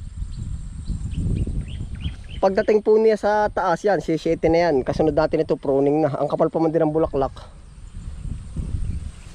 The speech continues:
Oh, yan, oh. Ito pa po, oh. Yan. Yan, ito na ho yung ating upo, oh.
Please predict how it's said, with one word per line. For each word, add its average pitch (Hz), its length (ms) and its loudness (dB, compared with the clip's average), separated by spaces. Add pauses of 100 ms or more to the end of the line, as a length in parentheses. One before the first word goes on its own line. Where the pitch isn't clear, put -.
(100)
Oh, 139 320 2 (320)
yan, 120 320 0
oh. 107 120 -10 (1700)
Ito - 160 -2
pa - 80 -2
po, 117 320 -2
oh. 104 60 -10 (1700)
Yan. 101 480 -2 (1500)
Yan, 139 160 2
ito - 160 -2
na - 80 0
ho 135 160 -4
yung 107 160 -6
ating - 240 -8
upo, 113 400 -4
oh. - 80 2